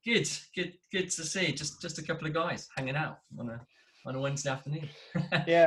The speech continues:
Speaker 2: it, it, it's not often that we encounter other guys, really, is it?
Speaker 1: Not. You're already my favourite podcast guest of all time, just for, you know, having the same name.
Speaker 2: But
Speaker 1: Um,
Speaker 2: Guy,
Speaker 1: you know,
Speaker 2: Guy,
Speaker 1: a rare breed.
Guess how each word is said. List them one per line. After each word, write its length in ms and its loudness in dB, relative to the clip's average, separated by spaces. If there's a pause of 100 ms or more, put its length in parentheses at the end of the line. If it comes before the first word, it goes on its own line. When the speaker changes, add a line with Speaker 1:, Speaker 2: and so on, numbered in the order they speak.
Speaker 2:
it, 240 2 (180)
it, 280 2
it's 220 6
not 200 10
often 400 8
that 120 8
we 140 8
encounter 560 6
other 160 4
guys, 500 2
really, 340 0
is 140 -4
it? 280 -4
Speaker 1:
Not. 300 4 (160)
You're 220 2
already 300 6
my 160 4
favourite 480 2 (240)
podcast 400 0 (120)
guest 460 -2
of 100 -6
all 140 -4
time, 360 0
just 200 -10
for, 180 -2 (220)
you 80 -8
know, 80 -8 (360)
having 220 0
the 60 -2
same 240 -2
name. 160 -6 (500)
Speaker 2:
But 120 0
Speaker 1:
Um, 180 6
Speaker 2:
Guy, 160 6
Speaker 1:
you 60 6 (220)
know, 120 10
Speaker 2:
Guy, 60 -4 (160)
Speaker 1:
a 60 4
rare 180 4
breed. 320 -2